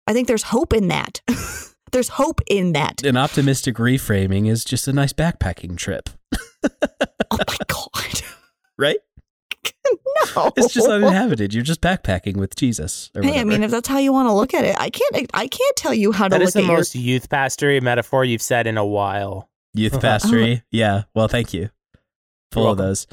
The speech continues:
Speaker 2: Did you guys know I once wanted to be a youth pastor?
Speaker 3: Oh, we
Speaker 1: Yes.
Speaker 3: all did.
Speaker 1: Yeah.
Speaker 2: Yeah.
Speaker 1: Everyone knew
Speaker 2: Well,
Speaker 1: Stephen.
Speaker 2: felt called into that ministry.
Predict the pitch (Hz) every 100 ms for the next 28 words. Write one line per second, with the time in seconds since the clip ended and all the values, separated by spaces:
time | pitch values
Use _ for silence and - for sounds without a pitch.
0 | - - 123 147 202 156 120 123 113 104
1 | 104 98 92 95 101 104 107 107 - 113
2 | - 131 131 _ _ _ _ _ - 190
3 | 170 214 226 202 233 - 107 - _ _
4 | _ _ 190 180 156 - 92 87 90 -
5 | _ _ _ - 226 208 190 180 175 185
6 | 196 185 185 190 127 - 95 92 107 -
7 | 92 90 92 92 95 98 95 98 98 98
8 | 98